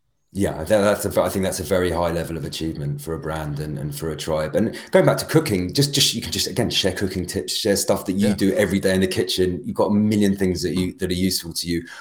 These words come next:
Speaker 1: or, you know, your morning routines or stuff that in life that's interesting that could be helpful to others. Um, you know, even I, I'll be honest, I've got A D H D. I didn't talk about it much. I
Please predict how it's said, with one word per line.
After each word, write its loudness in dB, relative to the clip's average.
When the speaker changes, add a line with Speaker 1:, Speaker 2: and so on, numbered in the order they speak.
Speaker 1:
or, 6
you 8
know, 4
your -6
morning 2
routines 2
or 2
stuff 0
that 2
in 4
life 6
that's 0
interesting 2
that 0
could -8
be 2
helpful 2
to -2
others. 0
Um, 2
you 4
know, 6
even 4
I, 2
I'll 0
be 4
honest, 4
I've 0
got 0
A 4
D 2
H 2
D. 2
I -4
didn't 0
talk 0
about 2
it -2
much. -4
I -2